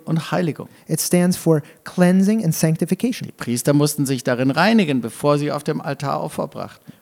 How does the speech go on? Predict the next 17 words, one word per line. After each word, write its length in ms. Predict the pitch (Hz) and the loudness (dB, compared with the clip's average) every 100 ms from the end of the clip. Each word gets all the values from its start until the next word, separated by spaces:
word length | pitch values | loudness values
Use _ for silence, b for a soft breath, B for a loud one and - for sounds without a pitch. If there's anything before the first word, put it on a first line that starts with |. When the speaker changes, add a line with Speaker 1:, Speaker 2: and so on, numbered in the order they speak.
| _ | _
Speaker 2:
Priests 480 | - 190 196 - - B | 2 2 2 -4 -10 B
had 140 | - 165 | -4 -2
to 60 | |
cleanse 320 | 170 - 254 269 | -2 -2 0 0
themselves 440 | 175 - 156 151 | 0 0 -2 -2
in 140 | 175 156 | -2 -2
there 160 | 156 | -2
before 460 | 156 151 - 175 165 B B B | -2 -6 0 2 0 B B B
bringing 360 | 160 160 160 | -2 0 0
their 180 | 156 151 | 0 0
offerings. 460 | 202 220 131 127 - | 0 -2 -6 -12 -14
Speaker 1:
Der 60 | - | -12
Brandopferaltar 920 | 123 143 254 262 - - 147 135 113 | -2 0 2 -2 -2 -2 -2 -4 -6
steht 380 | - - 110 - | -6 -12 -14 -8
auch 220 | 147 208 - | -4 -2 -2
im 120 | 196 | -6
Vorhof. 640 | - 120 117 127 - _ | -8 -14 -14 -20 -20 _